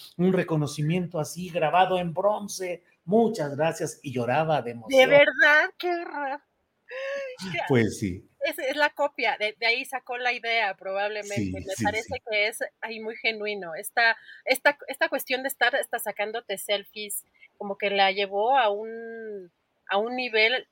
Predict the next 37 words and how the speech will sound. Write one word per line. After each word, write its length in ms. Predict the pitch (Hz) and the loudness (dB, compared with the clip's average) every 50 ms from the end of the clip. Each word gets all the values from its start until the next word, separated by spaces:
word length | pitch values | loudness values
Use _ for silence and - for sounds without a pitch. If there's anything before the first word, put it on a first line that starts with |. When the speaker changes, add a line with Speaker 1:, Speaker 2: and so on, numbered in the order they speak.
| _ - | _ -6
Speaker 2:
absurdo, 800 | 185 185 - - - - - - 202 202 208 233 285 339 359 311 | -6 -6 -4 -4 -6 -6 -6 -6 -6 -4 -4 -2 -2 -2 -2 -2
Speaker 1:
<laughs> 20 | |
Speaker 2:
completamente 1000 | 262 226 220 - - 220 - 254 254 254 247 254 254 - 247 254 254 262 262 - - - | -4 -6 -8 -6 -6 -4 -4 -4 -4 -4 -4 -6 -4 -2 2 2 4 4 2 0 -2 -6
ridículo 1040 | - 226 214 214 220 214 220 196 220 226 226 _ - 277 269 269 262 269 269 277 302 | -8 -6 -6 -4 -6 -6 -4 -4 -6 -6 -6 _ -4 -2 0 2 4 4 6 4 4
y, 320 | 294 262 220 202 190 - _ _ - | 2 -2 -6 -12 -14 -16 _ _ -6
la 160 | 196 190 190 | -2 0 0
verdad, 420 | 185 185 190 185 190 196 220 294 - _ _ _ _ _ - | 0 0 2 4 4 4 4 4 2 _ _ _ _ _ -10
hasta 380 | 185 214 202 - - 208 202 202 | -8 -8 -10 -10 -10 -8 -6 -2
da 360 | 208 220 233 240 247 247 - _ _ - - _ _ _ - | 0 0 2 2 2 0 -2 _ _ -20 -20 _ _ _ -4
lástima. 640 | 185 185 294 294 - - 339 311 277 214 180 180 - - - - - _ _ _ _ _ _ - | -2 -2 -2 -2 -2 -4 -4 -2 -2 -2 -4 -6 -8 -16 -20 -20 -20 _ _ _ _ _ _ -12
Eh, 320 | - 117 104 110 95 - _ _ - 226 _ _ _ _ _ _ _ _ | -10 -10 -10 -12 -16 -18 _ _ -20 -20 _ _ _ _ _ _ _ _
pues, 200 | - 277 - 226 220 | -8 -8 -8 -8 -6
digo, 180 | 277 285 311 | -4 4 6
Speaker 1:
Pues 140 | 277 285 - | 8 8 8
Speaker 2:
creo 120 | - - | 8 4
Speaker 1:
sí. 60 | - - | 4 4
Speaker 2:
que 240 | - 659 587 - _ _ _ _ - - 277 277 | 2 0 0 -2 _ _ _ _ 0 2 2 2
si, 60 | - 269 | 2 2
si 100 | - 285 | 4 6
de 100 | 277 269 | 6 6
por 160 | - 330 294 | 6 4 4
sí 120 | - 349 370 381 403 381 | 6 8 8 8 8 8
echarse 340 | 330 - - 370 381 - 381 | 6 6 6 6 6 6 4
uno 200 | 381 359 330 - | 2 4 2 4
porras, 360 | - 302 311 320 320 311 302 294 | 6 6 6 6 6 2 0 -2
dices, 220 | 277 277 294 294 | -2 -2 0 2
bueno, 320 | 320 320 330 311 302 294 | 2 2 4 2 2 0
pues 160 | - 220 - - | -2 -6 -8 -6
en 120 | 233 240 | -6 -2
mi 80 | 254 285 | -2 -2
Instagram, 500 | 311 - - 320 392 392 294 311 311 - 233 | 0 4 4 6 8 8 8 6 4 2 -2
¿no? 160 | 240 240 277 | -4 -2 0
Es 160 | 277 262 - - | -2 -2 -2 -2
como, 480 | 269 254 247 240 220 202 196 185 - _ _ - - _ _ - | -4 -2 0 0 2 2 0 0 -2 _ _ -20 -20 _ _ -12
este, 380 | - 185 180 - - 202 196 | -10 -8 -8 -4 -2 0 2
la 160 | 196 190 190 | 4 6 6
egoteca, 840 | 202 190 202 208 208 - - 254 262 - - 240 226 233 254 294 | 6 6 4 2 2 4 6 6 6 4 4 2 2 2 2 0